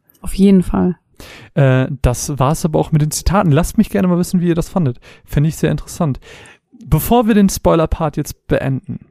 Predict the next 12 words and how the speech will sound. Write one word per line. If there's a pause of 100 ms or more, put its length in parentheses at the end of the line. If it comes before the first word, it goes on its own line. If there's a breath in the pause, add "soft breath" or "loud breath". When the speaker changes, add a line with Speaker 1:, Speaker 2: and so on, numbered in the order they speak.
(140)
Speaker 2:
muss
ich
dich
fragen, (180)
hast
du
Trivia-Informationen, (340)
die
in
den
Spoiler-Part
gehören?